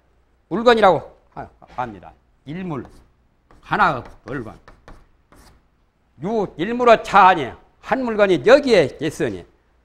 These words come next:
절 명상오대 관 고금하고 이름과 형상이 끊어졌지만은 애와 지금 고금을 다 관통했고 저 일진오대 이 육합이라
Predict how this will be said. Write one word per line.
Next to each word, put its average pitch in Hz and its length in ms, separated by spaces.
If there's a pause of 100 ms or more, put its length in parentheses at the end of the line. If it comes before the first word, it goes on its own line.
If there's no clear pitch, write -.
(1700)
절 196 560
명상오대 196 720
관 175 380
고금하고 180 720 (120)
이름과 180 680
형상이 175 580 (360)
끊어졌지만은 196 880 (420)
애와 160 680 (240)
지금 180 420 (120)
고금을 190 480
다 131 220 (180)
관통했고 143 680 (180)
저 196 280 (200)
일진오대 160 640
이 143 300
육합이라 131 600